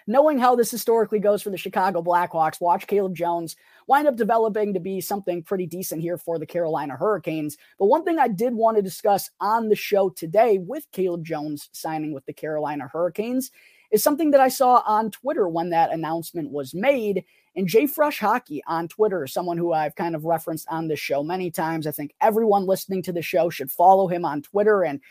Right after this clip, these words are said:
pay for his Patreon. I think it's, like, five bucks, and you just get all the analytics. It's obviously his model, which is different than others, but you get some deeper analytics on a lot of these guys and just gives you more information. And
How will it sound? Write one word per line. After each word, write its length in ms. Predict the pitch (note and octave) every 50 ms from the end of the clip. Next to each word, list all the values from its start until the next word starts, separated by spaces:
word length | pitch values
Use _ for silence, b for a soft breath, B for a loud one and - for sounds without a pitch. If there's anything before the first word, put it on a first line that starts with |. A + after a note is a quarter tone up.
| b b b _
pay 160 | - G#3+ A#3+ A3+
for 160 | - A#3 G#3
his 140 | G#3 F#3+ -
Patreon. 560 | - G3 G#3+ G3+ - - A3 A3+ A3 A#3 G3+
I 40 | D#3
think 200 | - F#3+ F#3 E3
it's, 120 | D3+ -
like, 200 | D#3 C#3+ B2+ -
five 340 | - - D#3 E3 E3+ F3 D#3+
bucks, 340 | - C#3+ D#3 G3+ - - -
and 120 | - G#3+
you 80 | A3+ A3+
just 160 | C4+ G#3+ -
get 200 | A3+ G#3+ G#3 _ _ _ -
all 480 | - A#3+ C4 C4+ C4 B3+ A3+ G3 - _ _ _ _ -
the 120 | G3+ F#3 -
analytics. 680 | A3 G#3+ G#3 G3+ F#3+ F#3 G3 G3 F#3 E3+ D#3 - - -
It's 120 | - E3+ -
obviously 480 | F3 F#3 F#3 F#3+ F#3+ E3 - - E3+
his 300 | D3+ B2+ A3+ C#4+ B3+ G3+
model, 420 | G3+ F#3+ F3 D#3+ D#3 E3+ E3+ F#3+ F#3+
which 180 | F3+ E3 -
is 140 | D3 D3+ C#3+
different 340 | - E3 D#3 - D#3 C#3 -
than 140 | C#3 C3 - -
others, 420 | F#3 A#3+ A#3 G#3 F3 E3+ E3+ E3
but 300 | E3 - D#3+ D#3 C#3 b b b b b b
you 100 | - G#3+
get 140 | G#3 D#4+ D4
some 200 | - - B3+ A#3+
deeper 320 | F#3+ A#3 B3 A3 A#3 A3 -
analytics 560 | A3 G#3+ G#3 G3 F#3 G3 G3+ G3 F#3+ - - -
on 140 | D#3 E3 E3+
a 60 | D#3+
lot 300 | D3+ C#3+ E3 D#3 E3+ F3+
of 160 | F3+ F3 D#3+ D3+
these 280 | E3 E3+ E3+ E3+ D3+
guys 420 | - D3+ C#3+ D3 E3 G3 G#3+ G3 F#3
and 100 | G3+ G3
just 180 | A3+ G3+ - -
gives 280 | C4 C4+ A#3+ A3 F#3+
you 340 | G#3 A#3 A#3 A3+ A3+ G#3+ - -
more 420 | G3+ G3 G3 G3+ G#3 G#3 G3 - - _ -
information. 840 | G3 G3+ G3 - - F#3 F3+ F3+ F3+ F#3 G3 - - F3 F3 F3
And 180 | E3 D#3+ E3+